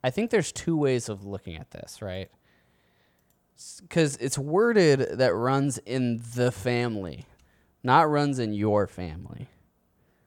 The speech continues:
So I think it's, I think Dunter's trying to get at, like, a, a bit, a,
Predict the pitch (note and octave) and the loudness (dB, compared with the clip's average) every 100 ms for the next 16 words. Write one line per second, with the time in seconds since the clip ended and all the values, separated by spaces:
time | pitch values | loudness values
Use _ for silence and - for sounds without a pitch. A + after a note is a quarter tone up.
0 | _ _ _ - C3+ B2 - A3 - D3 | _ _ _ -2 2 2 0 -4 -2 -4
1 | - - - B2+ - A4 A4 - C#3+ C#3+ | -4 -8 -2 -4 0 0 0 -6 -6 -2
2 | C3+ C3 A#2+ - C3 A#2 G#2 A2+ G#2+ G2+ | -2 -4 -10 -6 -6 -4 -4 0 2 4
3 | F2+ _ _ _ _ - _ _ _ _ | 2 _ _ _ _ -20 _ _ _ _
4 | _ _ _ _ B2+ A#2+ G#2+ - - _ | _ _ _ _ 2 4 4 0 -14 _
5 | _ _ _ _ _ _ _ _ _ _ | _ _ _ _ _ _ _ _ _ _
6 | - B2+ - - - - C3+ - C#3+ C#3+ | -4 -2 -2 -6 -6 0 0 2 2 2
7 | - _ _ _ - C#3+ | -2 _ _ _ 0 0